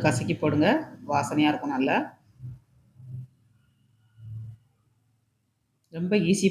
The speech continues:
பண்றது கூட. நீங்க பண்ணி ஸ்டோர் பண்ணி வச்சீங்கன்னா ஒரு மாசம் வரைக்கும்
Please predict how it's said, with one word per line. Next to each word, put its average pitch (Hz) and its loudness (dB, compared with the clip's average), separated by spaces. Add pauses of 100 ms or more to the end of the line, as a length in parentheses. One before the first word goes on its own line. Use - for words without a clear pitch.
பண்றது 160 4
கூட. 151 6 (1040)
நீங்க 170 -2
பண்ணி 170 6 (240)
ஸ்டோர் 165 6
பண்ணி 180 8
வச்சீங்கன்னா 170 6
ஒரு 165 4
மாசம் 170 4
வரைக்கும் 185 4